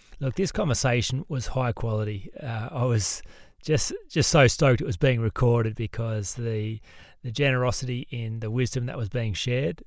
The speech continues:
uh, by Simon was just, uh, it was just amazing. It was such a treat. So, look, I hope you enjoy this conversation as much as I did. Uh, now on to the show. Uh, Simon, thank you for your time and welcome to the show.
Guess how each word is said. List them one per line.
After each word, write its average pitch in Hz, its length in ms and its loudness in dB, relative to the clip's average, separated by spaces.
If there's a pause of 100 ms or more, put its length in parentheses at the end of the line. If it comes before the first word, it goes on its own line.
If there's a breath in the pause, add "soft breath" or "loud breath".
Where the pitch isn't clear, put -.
(100)
uh, - 160 -10
by 113 200 -6
Simon 107 420 -4
was 104 260 -8
just, - 320 -10
uh, 107 140 -8
it - 80 -12
was - 120 -8
just - 200 -6
amazing. 110 480 -6 (420)
It - 40 -10
was 107 100 -8
such - 180 -8
a 113 60 -8
treat. 120 340 -2 (460 soft breath)
So, 120 340 -2 (320 soft breath)
look, 131 160 -2
I 135 80 0
hope 147 240 4
you 139 240 -2
enjoy 127 280 -2
this 113 100 -2
conversation 120 600 -4
as 101 140 -4
much 120 240 -2
as 123 160 -2
I 131 220 -2
did. 170 260 -4 (340 soft breath)
Uh, 110 240 -6
now 123 240 -4
on 117 200 -2
to 113 160 -4
the 104 80 -4
show. 117 400 -2 (840)
Uh, 101 120 -6
Simon, 113 480 -4
thank 147 340 6
you 170 80 8
for - 80 8
your 127 80 10
time 139 220 6
and 120 100 6
welcome 110 240 8
to 107 60 4
the 98 60 6
show. 120 340 6